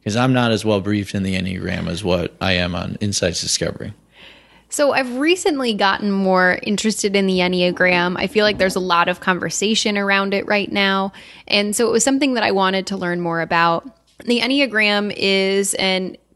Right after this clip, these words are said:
Speaker 2: ancient personality typing system that suggests that there are nine different personality types.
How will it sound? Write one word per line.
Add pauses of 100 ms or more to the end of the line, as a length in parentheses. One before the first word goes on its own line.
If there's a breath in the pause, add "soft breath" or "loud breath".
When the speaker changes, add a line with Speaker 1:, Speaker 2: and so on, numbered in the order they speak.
(200)
Speaker 2:
ancient
personality
typing
system
that
suggests
that
there
are
nine
different
personality
types.